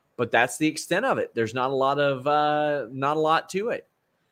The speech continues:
Eloquent says, "Did W W E really think that throwing their tag team title in the trash is a good look?" I believe that they think that they can manu-,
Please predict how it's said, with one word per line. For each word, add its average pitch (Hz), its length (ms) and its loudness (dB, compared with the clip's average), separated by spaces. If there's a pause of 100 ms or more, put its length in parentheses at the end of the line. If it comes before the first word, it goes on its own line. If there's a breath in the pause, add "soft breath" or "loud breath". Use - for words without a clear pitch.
(140)
Eloquent 151 320 -2
says, 147 160 0
"Did 131 100 -10
W 147 220 0
W 147 160 -2
E - 20 0
really 135 300 2
think 131 260 -6
that - 160 -6
throwing 127 300 -4
their 120 100 -4
tag 123 320 -2
team 123 200 -12
title 120 280 -2
in 117 80 -6
the 113 80 -4
trash 120 440 -2
is 107 60 -12
a 104 60 -8
good 113 180 -4
look?" 110 320 -4 (720)
I 147 120 6
believe 143 540 2
that 117 220 -2
they 113 200 2
think 123 400 -8
that 123 120 -8
they 110 120 0
can 107 240 -8
manu-, 110 320 -4